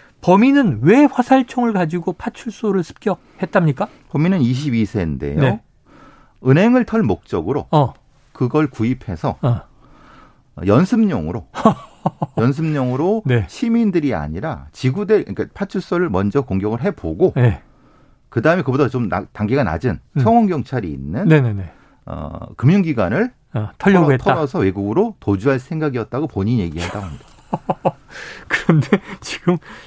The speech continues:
Speaker 1: 청원경찰이 있는 금융기관을 습격하려고 했는데 이 전초적인 연습이 경찰이에요.
Speaker 2: 이게 그래서
Speaker 1: 네.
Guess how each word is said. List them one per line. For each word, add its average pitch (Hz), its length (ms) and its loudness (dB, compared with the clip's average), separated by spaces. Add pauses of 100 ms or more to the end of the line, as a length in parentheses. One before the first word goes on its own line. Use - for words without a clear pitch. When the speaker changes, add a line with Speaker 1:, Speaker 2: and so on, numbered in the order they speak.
Speaker 1:
청원경찰이 185 720 0
있는 160 260 0
금융기관을 165 560 2
습격하려고 175 580 0
했는데 147 440 0 (840)
이 135 180 -4
전초적인 185 760 2
연습이 147 600 4 (380)
경찰이에요. 147 720 2 (680)
Speaker 2:
이게 196 240 0
그래서 143 500 2
Speaker 1:
네. 113 220 -4